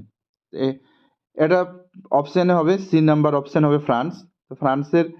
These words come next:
প্রতীক হচ্ছে লিলি ফুল। আট নাম্বার প্রশ্ন, হটলাইন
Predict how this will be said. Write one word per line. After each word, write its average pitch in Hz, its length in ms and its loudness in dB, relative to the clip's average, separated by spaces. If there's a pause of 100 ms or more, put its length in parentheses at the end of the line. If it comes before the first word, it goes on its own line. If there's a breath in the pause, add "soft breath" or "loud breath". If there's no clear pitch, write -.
(580 loud breath)
প্রতীক 143 320 0
হচ্ছে 151 260 0
লিলি 117 260 2
ফুল। 80 360 -2 (3500)
আট 190 180 -2
নাম্বার 147 260 2
প্রশ্ন, 139 480 0
হটলাইন 123 680 -2